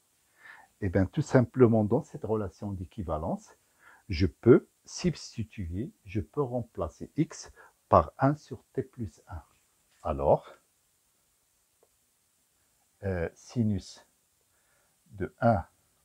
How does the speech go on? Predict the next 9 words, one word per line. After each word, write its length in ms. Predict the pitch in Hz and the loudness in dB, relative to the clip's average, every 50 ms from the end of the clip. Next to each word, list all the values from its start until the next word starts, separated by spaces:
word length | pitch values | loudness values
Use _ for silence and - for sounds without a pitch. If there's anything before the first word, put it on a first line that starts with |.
| _ _ _ _ _ _ _ _ _ _ _ _ _ _ _ _ _ _ _ _ _ _ _ _ _ _ _ _ | _ _ _ _ _ _ _ _ _ _ _ _ _ _ _ _ _ _ _ _ _ _ _ _ _ _ _ _
sur 460 | - - - - 117 107 95 - _ _ _ - | -20 -14 -8 -4 -4 -4 -4 -6 _ _ _ -6
t 100 | 139 143 | -6 -6
plus 440 | - _ - 80 73 - - - _ - | -6 _ -12 -12 -12 -12 -14 -16 _ -2
un 240 | 107 110 175 190 - _ _ _ _ _ _ _ _ - 92 | -2 0 0 -2 -6 _ _ _ _ _ _ _ _ -10 -4
va 160 | 82 92 92 | -2 -2 -2
être 200 | 92 - - - - - | -4 -6 -12 -16 -10 -10
équivalent, 760 | 143 - _ - 120 87 90 80 78 76 104 175 190 - _ _ _ _ _ _ _ _ - | -10 -8 _ -6 -4 -2 0 0 0 2 2 0 0 -2 _ _ _ _ _ _ _ _ -2
mais 80 | 90 87 | 2 4
attention, 800 | 113 131 - - - 131 120 107 - - - 110 143 202 - | 4 4 4 4 2 4 4 2 0 2 4 4 4 4 2